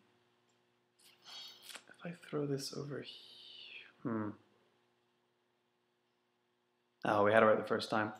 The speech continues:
Um, but now watch this. If I make the noise matrix have dimensions ten by ten, we get this totally different and very cool, like,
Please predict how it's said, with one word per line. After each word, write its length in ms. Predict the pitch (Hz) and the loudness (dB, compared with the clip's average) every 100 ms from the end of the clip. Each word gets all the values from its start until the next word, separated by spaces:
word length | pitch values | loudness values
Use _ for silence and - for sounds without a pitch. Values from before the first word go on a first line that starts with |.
| - - - - - - _ - | -18 -20 -20 -20 -20 -20 _ 0
Um, 280 | 113 110 | 4 6
but 80 | 117 | 10
now 140 | 143 151 | 12 12
watch 220 | 143 143 | 12 12
this. 200 | 123 107 | 8 10
If 60 | |
I 60 | 120 | 10
make 280 | 127 135 135 | 12 10 10
the 80 | 120 | 6
noise 340 | 131 143 143 | 10 10 8
matrix 420 | 135 123 123 - | 6 6 2 2
have 140 | 123 113 | 0 2
dimensions 580 | 120 120 - 117 113 | 4 4 2 0 -2
ten 280 | - 139 127 | 0 2 4
by 160 | 113 107 | 4 2
ten, 540 | - 214 135 117 - - _ _ _ _ _ _ _ _ - - - - - - - - - - - - _ - - - - - - - _ _ _ _ _ _ _ _ _ _ - | 4 8 8 6 2 -6 _ _ _ _ _ _ _ _ -20 -20 -20 -20 -20 -20 -20 -20 -20 -20 -20 -20 _ -6 -4 -4 -10 -20 -20 -20 _ _ _ _ _ _ _ _ _ _ 2
we 80 | 135 | 6
get 140 | 139 | 8
this 180 | 127 - | 6 0
totally 380 | - 170 165 151 | 8 10 12 10
different 360 | 147 147 123 | 10 8 4
and 180 | 123 110 | 4 2
very 360 | 104 127 131 127 | 8 10 10 8
cool, 560 | - 131 120 113 110 110 | 4 6 8 10 8 6
like, 260 | 107 107 | 4 4